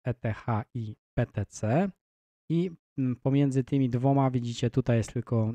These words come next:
ta różnica, że, em, taki dwumiesięczny, ja mam tutaj jeszcze może tłumaczenie, cliff jest zrobiony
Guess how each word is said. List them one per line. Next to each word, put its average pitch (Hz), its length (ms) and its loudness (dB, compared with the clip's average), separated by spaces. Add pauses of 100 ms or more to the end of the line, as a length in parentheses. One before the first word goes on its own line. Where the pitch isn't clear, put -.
ta 135 120 4
różnica, 131 540 2
że, 113 360 0 (500)
em, 107 840 0 (220)
taki 117 220 -4
dwumiesięczny, 120 680 -2
ja 110 60 0
mam 107 140 -2
tutaj - 180 -8
jeszcze 104 220 -6
może 101 160 -4
tłumaczenie, 120 480 -2
cliff 143 260 -2
jest 131 200 2
zrobiony 127 560 2